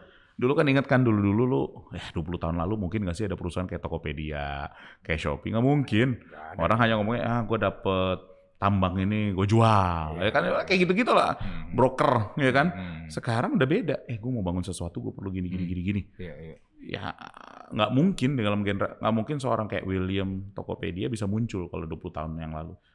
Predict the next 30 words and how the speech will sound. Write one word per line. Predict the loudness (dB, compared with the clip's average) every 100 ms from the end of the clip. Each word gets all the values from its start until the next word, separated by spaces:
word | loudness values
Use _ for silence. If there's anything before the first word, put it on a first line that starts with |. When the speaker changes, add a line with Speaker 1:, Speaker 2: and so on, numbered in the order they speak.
| _ _
Speaker 1:
Timing | -2 0 0
dia | -2
pas. | -4 -6 -8 -16 -18 -20 _ _ _
Speaker 2:
Iya, | -18 -16 -16 -20
iya. | -6
Speaker 1:
Di | -6
suatu | -2 -4 -4
negara | -6 -4 -6 -4
yang | -6 -6
tiba-tiba | -6 -6 -8 -8 -6
mau | -6 -4
merangkul | -2 -2 -4 -4 -6 -6
inovasi. | -4 -4 -4 -10 -12 -16 -8
Speaker 2:
Hmm. |
Hmm. | -8 -8 -6
Speaker 1:
Dan | -4
saya | -2 -4
rasa | -4 -4
ke |
depannya | -6 -4 -6 -4
udah | -6
nggak | -8 -12
bakal | -10 -10
terstop | -10 -14 -14 -14 -14
ini. | -18 -20 -20 -20 _
Inovasi | -8 -6 -6 -8 -6 -8
sih | -6 -8
is | -6
here | -8
forever. | -6 -6 -6 -8